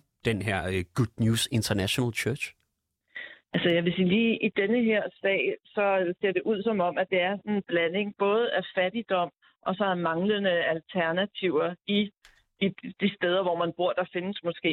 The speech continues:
Speaker 2: ikke så mange andre kirker, og så har denne her kirke fået lov til at blomstre op og blevet rigtig stor.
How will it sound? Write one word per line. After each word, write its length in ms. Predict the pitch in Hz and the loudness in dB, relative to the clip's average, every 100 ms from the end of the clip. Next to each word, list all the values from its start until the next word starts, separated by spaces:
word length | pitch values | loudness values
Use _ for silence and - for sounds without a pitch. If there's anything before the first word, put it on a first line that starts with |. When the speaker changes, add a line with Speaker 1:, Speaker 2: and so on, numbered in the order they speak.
| 165 | 0
Speaker 2:
ikke 140 | - | 0
så 80 | 190 | -2
mange 320 | 160 147 135 | 0 0 0
andre 340 | 156 156 185 - - - | 0 0 0 -2 -8 -2
kirker, 320 | 185 170 202 | 0 0 0
og 200 | 175 175 | 0 0
så 100 | 190 | -2
har 140 | 185 | -2
denne 300 | 175 170 180 | -2 0 2
her 240 | 202 180 139 95 - | 2 2 2 -2 -4
kirke 400 | - 175 175 196 | 0 0 0 -2
fået 180 | 170 170 | 0 0
lov 240 | 151 160 | 0 -2
til 140 | - 185 | -4 -2
at 240 | 113 165 - | 0 -2 -2
blomstre 420 | 170 151 156 165 | -4 -4 -4 -2
op 200 | 151 165 - | 0 -2 -2
og 160 | 170 - | -6 -2
blevet 200 | 165 143 | -2 0
rigtig 300 | 156 - 185 | -2 -2 -8
stor. 380 | - 165 120 | -2 0 -2